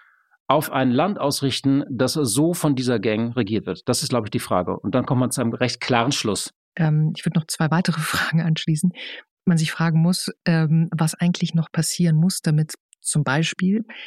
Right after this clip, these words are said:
Speaker 2: die Linkspartei tatsächlich mal deutliche Kreml-Kritik übt, aber auch ebenso ein Projekt wie Nord Stream zwei zumindest temporär gestoppt wird. Und immer zu gucken, ähm, und zu sagen, das schadet vor allem Deutschland.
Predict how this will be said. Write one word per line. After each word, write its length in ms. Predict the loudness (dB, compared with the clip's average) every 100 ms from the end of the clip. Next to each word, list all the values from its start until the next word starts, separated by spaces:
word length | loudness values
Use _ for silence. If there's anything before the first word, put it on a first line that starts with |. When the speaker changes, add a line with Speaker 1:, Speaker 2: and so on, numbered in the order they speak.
| -20 -8
Speaker 2:
die 180 | 0 2
Linkspartei 560 | 2 0 -2 -2 -2 -2
tatsächlich 400 | -2 -4 -2 0
mal 120 | 0
deutliche 520 | 0 0 0 -2 -4
Kreml-Kritik 640 | -2 0 0 0 -4 -4 -4
übt, 240 | -4 -4 -10 -16 -18 -4 0
aber 320 | 0 -2 -2
auch 280 | -2 -2 -8 _ 0
ebenso 360 | 2 2 0
ein 200 | -2 -2
Projekt 440 | -2 0 0 -2 0
wie 60 |
Nord 180 | 0 0
Stream 200 | 0 -2
zwei 420 | -2 -2 0 0 -2
zumindest 460 | 2 2 2 -2 -6
temporär 500 | 0 0 0 0 0
gestoppt 440 | -2 -4 -6 -6
wird. 140 | -12 -12 -14 -16 -16 -10 0
Und 340 | 2 2 -2 -2
immer 200 | 2 2
zu 160 | 0 -6
gucken, 480 | -6 -2 0 0 -2
ähm, 300 | -2 0 0
und 160 | 0 -2
zu 100 | -2
sagen, 340 | -2 0 0
das 160 | -2 -2
schadet 420 | -4 -2 -2 -2
vor 180 | -4 -2
allem 200 | -2 0
Deutschland. 580 | 0 -2 -4 0 0